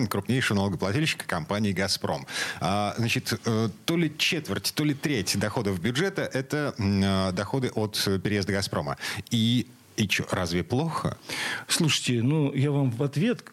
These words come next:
Speaker 2: контраргумент приведу, вы щас от хохота упадете. Я вот говорю о коррегирующей оптике, и две компании прекрасные в мире, это «Люксотика» и, э, значит, «Эсилор» объединились,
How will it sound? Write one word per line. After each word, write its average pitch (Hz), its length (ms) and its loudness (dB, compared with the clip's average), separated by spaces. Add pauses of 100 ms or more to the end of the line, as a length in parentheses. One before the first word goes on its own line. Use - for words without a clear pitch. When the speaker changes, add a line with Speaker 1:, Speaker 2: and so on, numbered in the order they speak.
(120)
Speaker 2:
контраргумент 139 760 2
приведу, 139 340 2
вы 131 80 2
щас 127 240 0
от 123 80 0
хохота 131 380 0
упадете. 107 460 0
Я 120 120 2
вот 110 120 0 (520)
говорю 120 480 2
о 110 300 0
коррегирующей 120 720 0
оптике, 147 440 0
и 104 80 4
две 127 180 2
компании 135 540 2
прекрасные 113 640 0
в 92 100 -4
мире, 123 360 4
это 107 340 -2
«Люксотика» 104 960 0
и, 98 1040 2
э, 52 340 0
значит, 98 500 0
«Эсилор» 120 420 2
объединились, 110 840 2